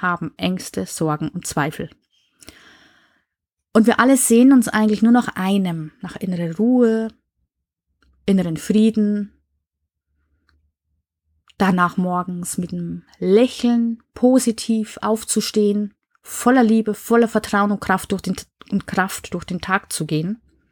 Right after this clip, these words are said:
Und es gibt ein paar wenige Menschen, die schaffen das sogar. Die schaffen es, ihre Träume und Visionen zu leben. Die leben das Leben, das sie sich immer erträumt haben.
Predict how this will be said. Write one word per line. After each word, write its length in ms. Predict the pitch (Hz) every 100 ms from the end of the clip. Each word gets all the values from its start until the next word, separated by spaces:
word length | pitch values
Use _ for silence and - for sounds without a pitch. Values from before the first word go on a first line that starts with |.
| _ _ _ _ _ _ _ _ _ _ _ _ _ - -
Und 60 |
es 100 | 233
gibt 140 | 254 247
ein 100 | 233
paar 240 | 269 302
wenige 300 | 285 320 277
Menschen, 340 | 254 262 - 233
die 80 |
schaffen 380 | 220 330 - 262
das 180 | 175 -
sogar. 320 | 160 160 151 _ _ _ _ _ - _
Die 80 | 202
schaffen 380 | - 277 294 302
es, 160 | 277 -
ihre 220 | 214 202
Träume 460 | - 226 285 277 -
und 140 | 202
Visionen 460 | 196 - 220 254 262
zu 200 | - 202
leben. 600 | 202 254 269 277 277 - _ _ _ _ _ _ _ _ _ _ _ -
Die 60 |
leben 240 | 226 277 320
das 160 | -
Leben, 320 | 254 254 311 370 403 - _ _ _ _ _ -
das 160 | 208
sie 60 | 220
sich 240 | 214 -
immer 160 | 240 233
erträumt 480 | 220 - 214 214 170
haben. 300 | 156 151